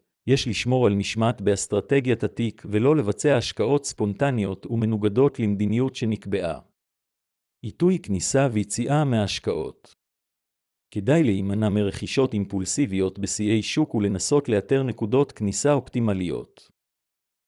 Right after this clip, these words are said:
לעומת זאת, כאשר מטבע מגיע לרמות שיא, רצוי לממש חלק מהרווחים.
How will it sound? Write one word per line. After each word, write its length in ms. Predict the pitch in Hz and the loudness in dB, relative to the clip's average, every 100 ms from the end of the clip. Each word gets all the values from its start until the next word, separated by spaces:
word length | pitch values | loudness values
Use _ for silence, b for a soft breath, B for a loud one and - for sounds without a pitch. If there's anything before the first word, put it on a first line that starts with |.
| _ _ | _ _
לעומת 460 | 101 95 95 131 104 | -4 -2 2 2 2
זאת, 360 | 92 87 - _ _ _ | -2 -2 -8 _ _ _
כאשר 340 | 101 90 135 123 | -2 0 0 0
מטבע 380 | 104 95 117 | -2 2 2
מגיע 360 | 113 98 98 117 | 4 0 2 2
לרמות 420 | 101 95 98 107 | 2 0 -2 -2
שיא, 320 | - 92 98 110 b b _ | -4 -4 -4 -6 b b _
רצוי 340 | 104 - 151 143 | -6 -2 2 4
לממש 540 | 113 104 120 151 - | 4 2 2 0 -4
חלק 360 | - 147 139 113 | 0 2 2 0
מהרווחים. 800 | 104 95 92 92 - 85 58 | 0 0 -4 -6 -8 -10 -10